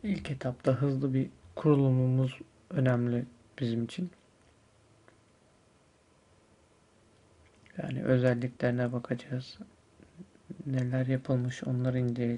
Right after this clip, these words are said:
inceleyeceğiz. Yani editör. Yani kapsamlı bir editör nasıl olur? Yani birlikte kurulumdan sonra görüp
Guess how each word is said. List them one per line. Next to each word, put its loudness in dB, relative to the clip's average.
inceleyeceğiz. 2
Yani -2
editör. 4
Yani -2
kapsamlı 2
bir 2
editör 0
nasıl -2
olur? 0
Yani -2
birlikte 0
kurulumdan 6
sonra 0
görüp 2